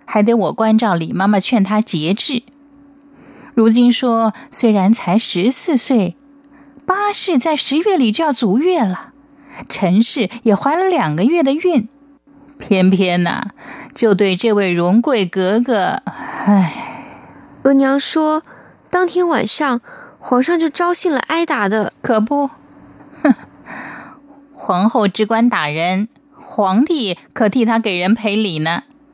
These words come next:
Speaker 1: 明摆着就是做了给她看，怄她，让她知道她自尊自贵，皇帝眼里还不如个宫女呢。这个孩子也算有良心，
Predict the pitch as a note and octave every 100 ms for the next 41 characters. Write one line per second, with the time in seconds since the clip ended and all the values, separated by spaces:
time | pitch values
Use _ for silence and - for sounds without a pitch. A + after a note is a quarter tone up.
0 | _ _ - - - - F#3+ F#3+ C#4 F#3+
1 | D3 E3 D#3+ - - G#4 E4 B3 E4 B3+
2 | G3 F3+ - A3+ - D#4 F3+ - _ G4+
3 | F4 G3 F#3 D#3+ _ _ - G3+ E3+ G3+
4 | F#3 A3+ A3 F3 - _ - - - -
5 | F3+ - G3+ D#3 G3+ G3 G#3+ A3 E3+ A#3+
6 | G3 - _ - - - - - G3 G#3
7 | C4+ G#3 F3+ A#3 F#3+ D3 - - C#4 D4
8 | F4 D4 D4+ D4+ F4+ F4+ D#4 E3 - A3
9 | - - _ _ - - - - _ -
10 | - - - - - - A3+ D#3+ D#3 -
11 | D#3+ F3 G#3+ E3+ - - - - - _
12 | F3+ D#3+ - G3+ E3 - D#3 D#3+ F#3+ B3
13 | A#3+